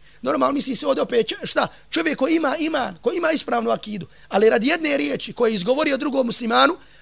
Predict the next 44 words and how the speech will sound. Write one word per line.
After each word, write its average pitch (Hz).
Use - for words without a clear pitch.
poslanik 220
sallallahu 226
alejhi 233
ve 196
sellem 233
kaže 277
da 185
njegov 214
ishod 185
biva 185
džehennem. 139
I 170
zato 233
vraćamo 208
se 196
na 214
ono, 208
a 185
to 269
je 233
tumačenje, 233
jel 196
tako, 226
naziva 226
ispravne 202
skupine, 233
pobjedonosne 208
skupine, 226
a 202
to 226
je 294
ehli 202
sunne -
wal 123
džemaa. 175
Što -
znači 240
da 196
pored 311
toga 190
što 220
se 240
u 226
vremenu 262